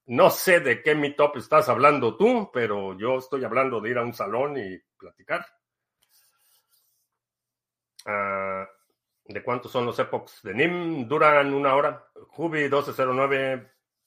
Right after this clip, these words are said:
acabo de llegar. <clears throat> Pues llegas tarde, ya llevamos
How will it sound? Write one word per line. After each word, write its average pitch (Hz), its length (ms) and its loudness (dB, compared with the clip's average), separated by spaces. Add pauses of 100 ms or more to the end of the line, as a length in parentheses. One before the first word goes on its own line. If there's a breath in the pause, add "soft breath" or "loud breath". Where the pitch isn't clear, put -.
(340)
acabo 156 360 2
de 131 120 0
llegar. 151 520 0
<clears throat> 190 640 4
Pues 95 220 -18
llegas 139 360 -2
tarde, 170 560 2
ya 127 420 -8
llevamos 143 580 -14